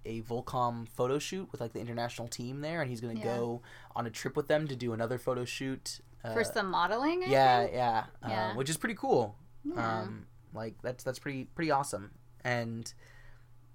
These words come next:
Speaker 1: you know, Taishi's like, "Yeah, you're, you're really doing amazing. You're on a roll this year." And, and Taishi also mentioned that he is head over heels for Chikako. And he's just so in love with her.
Speaker 2: He
Speaker 1: And
Speaker 2: definitely needed to mention that again.
Speaker 1: Of, oh, of course.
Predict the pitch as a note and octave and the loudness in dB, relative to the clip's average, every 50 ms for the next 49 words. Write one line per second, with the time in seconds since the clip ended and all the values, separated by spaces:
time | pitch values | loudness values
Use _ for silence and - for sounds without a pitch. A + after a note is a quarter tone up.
0 | - - - - - - B2 B2 A2+ A2+ - - B2+ B2+ A#2+ - B2+ B2 A#2 B2 | -20 -20 -20 -18 -16 -10 -8 -6 -6 -6 0 0 0 0 2 -2 -4 -2 -2 -2
1 | A#2 A2+ B2 D3 G#3+ F#3+ D#3+ D3+ D3 C3+ C#3 C3+ C#3+ D3+ D3+ B2+ - C3+ C3+ C#3 | 0 2 2 2 4 4 2 2 2 2 0 2 2 2 2 0 -2 -2 -2 -2
2 | C#3 C3+ C3+ C3+ C3 B2 - - - - A#2 B2+ D#3+ F3+ D3+ A#2+ A2+ A2 A#2 A#2+ | -4 -4 -6 -6 -8 -10 -12 -14 -8 -4 0 2 2 2 2 0 0 0 2 2
3 | A#2 A2+ A2+ C3 C#3 C#3+ B2 - - A2+ A2 A2 A2 A2 G#2+ A2 G#2+ G#2+ G#2+ - | 2 2 2 2 0 0 -2 -2 -4 -2 -2 -2 -2 -2 -4 -6 -10 -12 -12 -14
4 | - - G#2+ G#2 G#2+ A2 G#2+ G#2 - - - - - - - - - - - - | -12 -10 -10 -10 -10 -10 -12 -12 -12 -12 -14 -14 -20 -20 -20 -20 -20 -20 -18 -18
5 | - - - - - - - - - - - - - A2 G#2+ A#2 A#2 A2 A2 - | -20 -20 -20 -20 -20 -20 -20 -20 -20 -20 -14 -8 -6 -6 -4 -2 -2 -2 -2 -2
6 | - A#2 A2 A2+ A#2+ A#2 A2+ G#2 - - C3 D3 D#3 D3+ C#3 - - D3 C#3+ D3 | -4 -6 -4 -4 -4 -4 -4 -6 -6 -4 2 4 4 4 4 4 4 8 8 8
7 | C#3+ C#3+ B2 D3+ D#3 D3+ D3+ D3 - - D3+ D3+ D3 D3 C#3+ C#3+ - D#3+ - F3 | 8 6 2 4 4 4 4 2 0 -2 0 2 2 2 0 -2 -6 -2 0 2
8 | F3 E3+ - B2+ A#2 A2+ A2 G#2+ G#2 - - - - - - - - - A2 A#2 | 0 2 2 0 0 0 0 -2 -4 -8 -16 -20 -20 -20 -20 -18 -16 -14 -12 -10
9 | A2 A2 A2 A2+ - - A#2 A2+ - - - - - - - - - C3 C3 C#3 | -8 -8 -6 -8 -6 -6 -6 -6 -6 -6 -8 -12 -10 -6 -6 -2 2 2 2 2
10 | C#3 C#3 C#3+ C#3+ C#3 - - A#2 G#2 G2+ G2+ - - - - - G3+ G3+ G3 F3+ | 2 0 0 0 -2 -2 -2 -4 -4 -4 -6 -10 -14 -14 -10 -4 -2 -2 -2 -2
11 | - G#3+ G3 G3 G3 F#3+ F#3 F3 E3 E3+ E3+ E3+ D#3+ E3 E3+ - E3+ D#3+ D#3+ D#3 | -2 -4 -4 -2 -2 -2 -2 -2 -4 -2 -2 -2 -2 -2 -4 -6 -6 -6 -6 -6
12 | - - - - - D#3+ - G3+ F#3+ E3 - D3+ C3+ - - E3 D3+ C3+ B2+ - | -6 -8 -10 -8 -8 -6 -6 -8 -8 2 2 2 2 8 10 10 10 10 8 6
13 | C#3 B2 F2 D2 - - - | 2 0 0 0 -4 -6 -6